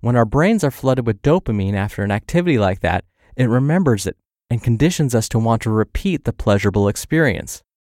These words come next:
Dopamine also regulates compulsion, which can drive us to obsess over, ruminate on, seek out, and repeat these enjoyable dopamine-producing activities.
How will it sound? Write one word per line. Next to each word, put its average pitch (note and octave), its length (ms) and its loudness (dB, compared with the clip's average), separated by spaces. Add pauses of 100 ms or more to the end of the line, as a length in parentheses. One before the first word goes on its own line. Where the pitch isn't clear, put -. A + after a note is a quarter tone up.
(420)
Dopamine D#3 460 0
also D#3+ 300 0
regulates G#2+ 580 -2 (100)
compulsion, - 760 -4 (260)
which - 140 -6
can A#2+ 80 -2
drive B2 320 2
us B2+ 180 0
to B2+ 140 0
obsess D#3+ 480 -4 (120)
over, F#2 400 2
ruminate C#3 540 0
on, C3+ 420 0
seek - 320 -4 (120)
out, C#3+ 280 0
and A2+ 140 -2
repeat C3 540 -2 (240)
these G#2+ 160 -2
enjoyable B2 580 0
dopamine-producing A2 1120 0
activities. G2 680 -2